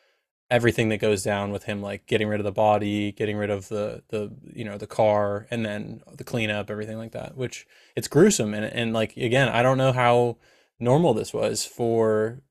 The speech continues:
uh, horror or thrillers for the time, like, how, how much detail they would go into and, um, you know, how gruesome it would be. I mean, I guess it wasn't, like, slasher, but it was, like, enough to, to, I think, upset people probably in nineteen fifty-nine,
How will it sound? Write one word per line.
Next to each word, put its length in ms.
uh, 240
horror 500
or 80
thrillers 480
for 160
the 80
time, 260
like, 160
how, 220
how 420
much 280
detail 320
they 80
would 140
go 180
into 420
and, 300
um, 300
you 80
know, 60
how 200
gruesome 400
it 80
would 140
be. 160
I 60
mean, 160
I 40
guess 140
it 80
wasn't, 240
like, 260
slasher, 720
but 160
it 80
was, 180
like, 120
enough 240
to, 200
to, 320
I 80
think, 160
upset 340
people 280
probably 320
in 100
nineteen 300
fifty-nine, 720